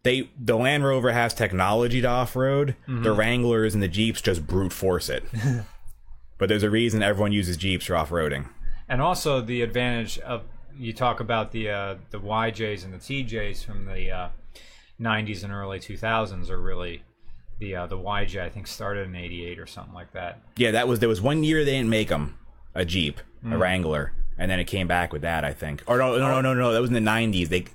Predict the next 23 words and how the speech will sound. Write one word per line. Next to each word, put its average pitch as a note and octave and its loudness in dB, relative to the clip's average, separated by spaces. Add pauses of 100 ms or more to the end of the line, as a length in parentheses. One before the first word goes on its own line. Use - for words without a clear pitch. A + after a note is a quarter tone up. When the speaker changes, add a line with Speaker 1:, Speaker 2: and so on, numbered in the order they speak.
Speaker 1:
it G#2 -2
was F#2 0
one A2+ 2
year A2+ 2
between G#2 -2
the F#2 0
square G#2 0
headlight F#2 0
Speaker 2:
Headlights. - 2 (100)
Speaker 1:
and F#2+ 0
the F2 4
round G2 2
where F2 4
they F2+ 4
didn't F2+ 0
make F2+ 2
it D#2+ -2
'cause E2 -8
it - -6
was D2+ -6
a D#2+ -4
total E2 0
redesign. D2 -2